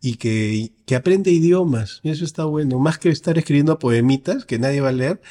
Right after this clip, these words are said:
que aprenda idiomas, porque ahí te abre, pues, la, la vida a una cosmovisión absolutamente distinta.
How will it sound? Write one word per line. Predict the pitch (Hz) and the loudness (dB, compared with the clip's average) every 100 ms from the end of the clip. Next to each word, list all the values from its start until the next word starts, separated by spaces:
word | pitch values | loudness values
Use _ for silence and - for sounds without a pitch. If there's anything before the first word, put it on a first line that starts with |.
| - - | -16 -6
que | 139 | -4
aprenda | 165 202 214 196 | -2 0 0 0
idiomas, | 180 190 233 131 | 0 0 0 -2
porque | - 113 117 | -4 0 2
ahí | 170 | 2
te | 165 131 131 | 0 -2 0
abre, | 165 185 151 131 | 0 0 0 -2
pues, | 139 147 | -4 -4
la, | 147 107 | -4 -4
la | 117 113 | -4 -2
vida | 131 156 151 | -2 0 0
a | |
una | 143 156 | 2 0
cosmovisión | 151 117 120 104 101 - 143 | 0 -2 0 -2 -2 -4 -4
absolutamente | 143 - 110 147 143 127 135 135 | -4 -4 -2 -2 -2 -4 -4 -4
distinta. | 120 95 - 170 196 - | -6 -6 -10 -8 -8 -10